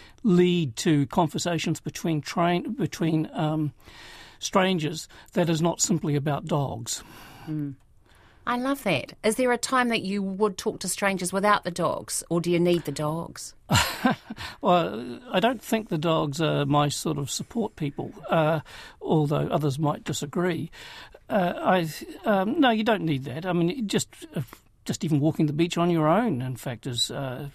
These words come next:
Speaker 1: y-, you can, you get into conversations. Uh, sometimes it's just interesting because, uh, you know, it takes two to tango, so to speak, but you can actually quite have some, through incidental contact, some quite interesting conversations from people you might oth-, not otherwise come across.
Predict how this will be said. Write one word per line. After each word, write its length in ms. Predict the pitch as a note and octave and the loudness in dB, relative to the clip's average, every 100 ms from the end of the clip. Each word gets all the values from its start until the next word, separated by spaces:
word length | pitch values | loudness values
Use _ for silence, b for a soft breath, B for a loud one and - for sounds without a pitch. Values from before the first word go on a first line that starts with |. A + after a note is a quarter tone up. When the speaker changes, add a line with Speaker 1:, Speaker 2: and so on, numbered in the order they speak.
| - | -14
Speaker 1:
y-, 80 | D#3 - - | -14 -14 -14
you 380 | - E3 A#3+ D3+ | -10 -10 -6 -6
can, 200 | C#3 B2+ - D#3 | -4 -6 -6 -10
you 220 | E3 D#3 | -6 -6
get 160 | C#3+ D3 | -6 -6
into 180 | B2 C#3 | -4 -4
conversations. 840 | D3 C#3 C3 C3 B2+ - B2+ - B B B B B | -6 -6 -6 -6 -6 -8 -8 -10 B B B B B
Uh, 200 | - - | -4 -2
sometimes 460 | A3+ C#4 B3+ F#3 D3+ | 2 4 6 4 2
it's 120 | C#3 | -2
just 260 | - - - | -4 -4 0
interesting 560 | E3+ E3 - G#2 G#2 | 0 0 -4 -6 -8
because, 540 | E3+ C3+ - D3 C#3+ - - | -8 -6 -2 -2 -2 -8 -4
uh, 220 | D#3+ D3+ B B B B B - | -2 -2 B B B B B 0
you 120 | G3+ | 2
know, 60 | |
it 60 | E3+ | 4
takes 220 | F#3 - | 2 -2
two 180 | - G3+ | -2 -2
to 100 | - | -4
tango, 380 | - E3+ E3+ C3 | -2 0 2 0
so 160 | - | -4
to 100 | C#3 | -4
speak, 320 | C3 - B2+ - | -4 -4 -6 -6
but 200 | - D3+ - | -6 -4 -2
you 80 | |
can 380 | D#3 - G#3 D3 - | -4 0 2 2 0
actually 280 | D#3+ - D3 | -4 -4 -6
quite 220 | - D#3 | -4 -2
have 180 | D3+ D3+ | 0 -2
some, 200 | - D#3 | 0 0
through 200 | C#3+ D#3 | 0 0
incidental 520 | G#3 G#3 D#3+ D#3+ C#3+ | 2 2 2 2 2
contact, 680 | B2+ - D#3+ D#3 C3 - - | -4 -2 0 0 -6 -8 -14
some 160 | - D#3+ | -2 -2
quite 260 | - E3 | 2 2
interesting 420 | D#3 D3+ C#3 - C3 | 2 2 0 -4 -2
conversations 760 | D3 C3+ C#3+ C#3 C#3 - B2+ - | -2 -2 -4 -4 -4 -4 -6 -4
from 120 | C#3+ | -4
people 300 | - C3+ C3+ | -2 -4 -2
you 80 | C#3+ | 0
might 180 | D3 | 0
oth-, 220 | C#3 B2+ G3 | 0 -4 -2
not 220 | E3 C#3 | 0 0
otherwise 440 | C3 C3 C3 C3 | 0 -4 -4 -6
come 200 | - D3 | -6 -4
across. 420 | C#3 C3+ A#2+ - | -4 -4 -8 -10